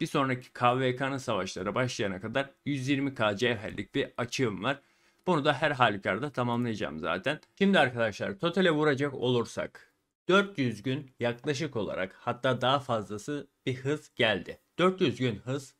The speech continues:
yaklaşık, eğer siz savaş makinesi paketini çekerseniz ki genellikle hız paketi çekecek olursanız mecbur onu da çekiyorsunuz.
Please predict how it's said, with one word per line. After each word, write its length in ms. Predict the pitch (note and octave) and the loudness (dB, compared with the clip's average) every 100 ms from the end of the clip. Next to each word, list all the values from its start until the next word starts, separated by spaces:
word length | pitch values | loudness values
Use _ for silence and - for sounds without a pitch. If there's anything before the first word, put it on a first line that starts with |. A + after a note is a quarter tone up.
| - | 0
yaklaşık, 600 | C#3 - A#2 - C3 - _ _ - | 0 0 -4 -6 -10 -16 _ _ -4
eğer 200 | A#2 A#2 | 0 0
siz 280 | - B2+ B2+ | -2 -6 -4
savaş 360 | B2 B2 C#3 | -2 0 0
makinesi 460 | B2 - A2 G2+ - | -4 -6 -8 -10 -8
paketini 480 | A#2 G#2 A2+ G2 D#2+ | -8 -8 -8 -8 -8
çekerseniz 720 | - A2 C3+ B2+ C3 C3 B2+ | -8 -2 -2 -2 -6 -6 -4
ki 320 | C3 A#2+ - | -4 -4 -4
genellikle 380 | B2 A2+ G#2+ G#2+ | -6 -4 -6 -8
hız 340 | G2 A#2 - - _ - | -10 -10 -12 -18 _ -14
paketi 340 | G#2 G#2 - | -10 -10 -10
çekecek 560 | - G2+ A2 G2 G2+ G2 | -10 -8 -8 -6 -6 -6
olursanız 540 | F2 D#2+ - A#2+ A#2 | -8 -10 -6 -6 -4
mecbur 320 | G#2+ G2 B2 | -6 -6 -6
onu 240 | - G#2 A#2 | -6 -4 -4
da 120 | B2+ | -4
çekiyorsunuz. 640 | F#2+ - D2 - A#2 D3+ | -6 -10 -12 -8 -8 -10